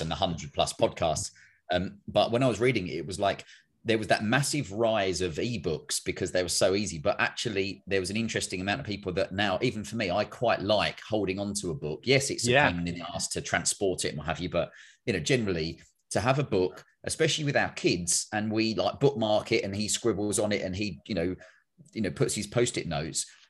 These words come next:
Speaker 1: When it's all digital, the, the fun kind of has gone out of it. It's a bit like
Speaker 2: Mm.
Speaker 1: when, you know, when they,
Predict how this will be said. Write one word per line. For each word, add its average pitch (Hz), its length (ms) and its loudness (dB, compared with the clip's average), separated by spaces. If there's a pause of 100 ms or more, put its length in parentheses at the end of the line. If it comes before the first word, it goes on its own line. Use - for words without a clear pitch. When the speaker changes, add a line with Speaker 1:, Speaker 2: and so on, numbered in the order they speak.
(120)
Speaker 1:
When 147 160 2
it's - 160 -2
all 123 100 0
digital, 110 560 0
the, 120 260 0
the 120 120 -2
fun 123 340 0
kind 110 200 -2
of 98 120 0
has 110 140 -2
gone 110 180 0
out 120 200 2
of 71 120 -6
it. 71 100 -2
It's - 100 -6
a - 20 -20
bit 85 120 4
like 104 200 4
Speaker 2:
Mm. - 40 2
Speaker 1:
when, 104 280 2
you 101 80 -6
know, 87 160 -4 (100)
when 104 160 2
they, 101 300 0